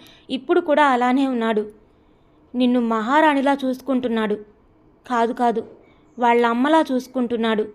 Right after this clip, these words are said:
ప్రియ సైలెంట్గా ఉంటుంది. "వాడికి అమ్మ లేదు. మా అక్క వాణ్ణి చిన్నప్పుడే నా చేతిలో పెట్టి చనిపోయింది.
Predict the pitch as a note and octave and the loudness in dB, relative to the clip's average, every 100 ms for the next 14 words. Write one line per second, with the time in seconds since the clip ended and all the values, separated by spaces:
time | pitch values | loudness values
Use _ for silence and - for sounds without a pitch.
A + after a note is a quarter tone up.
0 | - - - _ _ _ _ _ B3 B3 | -18 -20 -20 _ _ _ _ _ -2 0
1 | C#4+ C#4+ A#3+ A#3+ C#4 C4+ C4+ A#3+ A3 A3 | 0 2 0 0 0 0 0 0 0 -2
2 | A3 G#3 - _ _ _ _ _ _ _ | -2 -4 -8 _ _ _ _ _ _ _
3 | _ _ A#3 A#3 A3+ A3+ A3 A#3 C4 A#3+ | _ _ 0 2 0 -2 -2 0 0 0
4 | A3 - - _ _ _ _ _ A#3 A#3+ | -2 -6 -18 _ _ _ _ _ -6 -4
5 | A3+ A3 C4+ C4+ B3+ A#3+ - A3+ A#3+ B3 | -4 -4 -2 0 0 -2 -6 -6 -4 -4
6 | - A#3+ C4+ D#4 - _ B3 A#3+ B3 B3 | -2 0 0 -4 -12 _ 0 0 0 0
7 | B3 D#4 D4+ C4 C4+ B3 A#3 A#3 B3 A3+ | 2 2 2 -4 -4 -6 -6 -2 -2 0
8 | G#3+ A3 | -2 -6